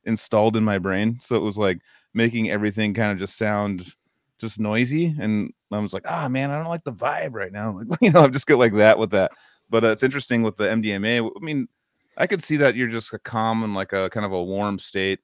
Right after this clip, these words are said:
and that kind of, like, is kind of like a background to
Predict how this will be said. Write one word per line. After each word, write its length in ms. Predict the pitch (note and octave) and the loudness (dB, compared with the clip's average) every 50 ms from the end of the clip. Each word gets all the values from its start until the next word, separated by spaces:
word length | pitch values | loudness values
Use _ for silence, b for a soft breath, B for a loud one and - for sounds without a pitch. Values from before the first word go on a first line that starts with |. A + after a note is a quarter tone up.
| _ | _
and 180 | - F#2 G2 F#2+ | -10 -8 -6 -4
that 180 | F#2+ F#2 - | -4 -4 -6
kind 140 | - G#2+ G2+ | -6 -8 -8
of, 140 | G2 F#2 F2 | -8 -8 -6
like, 420 | F#2 F2+ F2+ F2+ E2+ - _ _ _ _ _ _ _ _ _ _ _ _ _ _ | -6 -4 -4 -4 -6 -10 _ _ _ _ _ _ _ _ _ _ _ _ _ _
is 140 | - G2 - | -14 -14 -8
kind 180 | - A2+ G#2 G#2 | -6 -4 -4 -2
of 60 | F2 | -2
like 120 | G2 F#2+ - | -4 -4 -4
a 60 | F#2+ | -6
background 840 | F2+ E2+ G2+ F#2+ F#2+ F#2+ - - G2+ G2 G2 G2 G2 F#2+ F#2 F2 - - - - | -4 -2 0 0 0 -2 -2 -4 -6 -4 -4 -4 -6 -6 -8 -10 -14 -20 -18 -10
to 500 | - G2+ F2+ F2 F2 E2+ E2 E2 E2+ G2+ | -6 -4 -2 0 0 -2 -2 -4 -6 -10